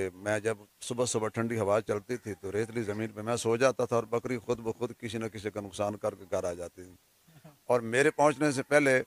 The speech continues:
वो खेत वाले जो हैं वो शिकायत लेके घर पहुंचे हुआ करते थे। बहरहाल मैं फिर वहाँ से चोरी, वालदा साहब को पता था तो मैं इधर मदरसे में आ गया। तो वह महमूद खान साहब जो हैं फौत हो गए हैं,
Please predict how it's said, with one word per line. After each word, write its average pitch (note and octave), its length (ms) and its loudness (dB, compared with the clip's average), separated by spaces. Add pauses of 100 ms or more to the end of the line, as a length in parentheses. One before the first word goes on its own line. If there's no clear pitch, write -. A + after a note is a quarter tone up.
(260)
वो A#2+ 180 2
खेत C#3 260 2
वाले B2+ 260 6
जो A#2 100 -2
हैं A2+ 100 2
वो A#2 120 0
शिकायत A2+ 380 0
लेके G2+ 320 0
घर F#2+ 160 -4
पहुंचे F#2 300 -10
हुआ E2+ 100 -10
करते - 280 -20
थे। - 80 -20 (300)
बहरहाल D#3+ 280 10
मैं D#3 180 6
फिर C#3+ 140 0
वहाँ C3 220 8
से A2+ 220 0 (500)
चोरी, C3+ 360 2 (1000)
वालदा A2+ 340 2
साहब B2 220 4
को F#2+ 120 -8
पता B2+ 220 2
था B2 160 2 (400)
तो - 40 -12
मैं A2 140 -2
इधर A2 140 -2
मदरसे G2+ 400 -2
में F#2 120 -10
आ E2+ 100 -12
गया। D#2+ 200 -20 (400)
तो G#2 80 -4
वह A#2 200 0
महमूद A2+ 340 -4
खान A2 220 2
साहब G2+ 260 2
जो G2+ 100 -8
हैं G#2 120 -4
फौत G2 220 -2
हो F#2+ 120 -2
गए F#2 100 -12
हैं, F#2 220 -12